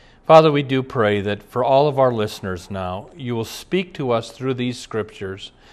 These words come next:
Help us not settle for the world or drift along with the world. God, put our eyes now on the kingdom. We ask this in Jesus' name. Amen. Matthew chapter thirteen, starting at verse thirty-one.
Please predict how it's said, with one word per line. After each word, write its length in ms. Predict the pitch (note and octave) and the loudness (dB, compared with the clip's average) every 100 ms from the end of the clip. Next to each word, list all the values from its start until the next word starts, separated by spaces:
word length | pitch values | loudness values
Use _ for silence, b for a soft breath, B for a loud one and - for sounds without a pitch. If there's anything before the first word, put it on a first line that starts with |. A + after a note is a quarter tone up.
| B | B
Help 240 | - F3 - | 0 0 0
us 160 | E3 | -4
not 260 | C#3 C3+ C3 | -2 -2 -2
settle 380 | - D3+ C#3+ D#3+ | -4 -2 0 0
for 200 | D#3+ D3+ | -2 -2
the 120 | D3 | -2
world 480 | B2+ B2+ B2+ C3+ B2+ | 0 0 2 2 0
or 100 | G2+ | -6
drift 340 | G2 A#2 A#2+ | -4 -4 -4
along 460 | A2+ G2 G#2 A#2+ D3 | -6 -4 -2 0 -2
with 200 | C#3+ C#3 | -6 -6
the 80 | B2 | -8
world. 460 | A#2 A#2+ A#2+ A#2 B B B B | -2 0 0 -2 B B B B
God, 240 | C3+ C3+ | 0 0
put 200 | - F3+ | 0 0
our 180 | D#3+ B2 | 2 4
eyes 260 | A#2 A#2 A2+ | 4 2 -2
now 220 | G#2+ G2 | -4 -2
on 160 | G2 G2 | -4 -6
the 60 | |
kingdom. 440 | G2 A2+ F#2+ F#2 F#2 _ _ b b b b | -10 -10 -10 -12 -16 _ _ b b b b
We 160 | B2 A#2+ | -2 0
ask 240 | A#2+ A#2 | 0 -2
this 220 | B2 A2+ | -8 -8
in 140 | G#2 F#2+ | -10 -10
Jesus' 480 | A2 A#2+ A#2+ A#2+ - | -8 -8 -10 -12 -12
name. 280 | F#2+ F#2+ C3 _ _ _ _ _ _ _ _ - - | -14 -14 -20 _ _ _ _ _ _ _ _ -20 -14
Amen. 380 | G#2+ A2+ A#2+ - _ _ _ _ _ _ b b b b b b b b b b _ - | -12 -12 -14 -18 _ _ _ _ _ _ b b b b b b b b b b _ -2
Matthew 420 | C#3 D#3 E3 F3+ | 6 6 6 -2
chapter 420 | E3 D#3+ D3 C#3 | 2 2 4 0
thirteen, 840 | C3 D#3 D3+ D3+ - C3+ C3 C3+ B2+ | -2 0 -2 -2 -4 -2 -2 -4 -10
starting 640 | - - C3 C3 C3+ C3+ | -14 -2 2 4 2 -2
at 160 | B2+ G#2 | -4 -4
verse 360 | G#2 A#2 A2+ | 0 0 0
thirty-one. 760 | - A#2 A2 A2 G2+ F#2+ F2 E2+ | -4 -4 -2 -4 -2 -4 -4 -10